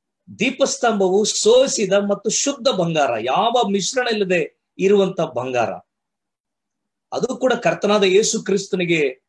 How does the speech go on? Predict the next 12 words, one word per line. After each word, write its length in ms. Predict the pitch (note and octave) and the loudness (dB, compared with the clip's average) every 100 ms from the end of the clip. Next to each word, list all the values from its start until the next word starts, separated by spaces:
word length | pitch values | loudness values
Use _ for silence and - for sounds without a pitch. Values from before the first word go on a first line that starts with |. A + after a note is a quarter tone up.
| _ | _
ಸಾದೃಶ್ಯವಾದದ್ದು. 1080 | - - F3 F3 G3+ - D#3 C#3 A2+ G2 F#2+ _ _ _ _ _ _ | -6 0 0 2 0 0 0 0 -4 -8 -12 _ _ _ _ _ _
ಪ್ರಕಟಣೆ 400 | - D#3 A3+ B3+ | -8 -4 -2 0
ಗ್ರಂಥ 280 | B3+ B3 A#3+ | 2 2 2
ಮೊದಲನೇ 500 | A3+ G#3+ E3 F#3+ G3+ | -2 -2 0 2 2
ಅಧ್ಯಾಯದಲ್ಲಿ 680 | G3+ F3+ F#3 F3+ F#3 F3 _ _ _ _ _ _ _ _ _ | 2 2 2 2 0 -2 _ _ _ _ _ _ _ _ _
ಆತನ 480 | A#2 D#3+ B3 C4 C#4 C4 A#3 | 0 2 2 2 2 4 2
ಎದೆಯ 380 | E3+ F3 A#3 | 2 2 2
ಪಟ್ಟಿಗೆ 420 | A3+ G#3+ - G#3+ G3 | 0 -2 -4 0 0
ಒಂದು 180 | F#3+ | 0
ಬಂಗಾರದ 720 | F3+ A#2 D3 F#3 G3+ G3+ G3 | -4 -4 -4 2 4 4 2
ಪಟ್ಟಿ 560 | F#3+ - _ A#3 - C#4+ | -2 -4 _ -8 -2 -4
ಕಟ್ಟಲ್ಪಟ್ಟಿತ್ತು 1200 | F#3+ F3+ - G#3 F#3+ F#3+ - F3 - E3 D3+ C3+ | -2 -4 0 0 0 -2 -4 -8 -8 -6 -6 -8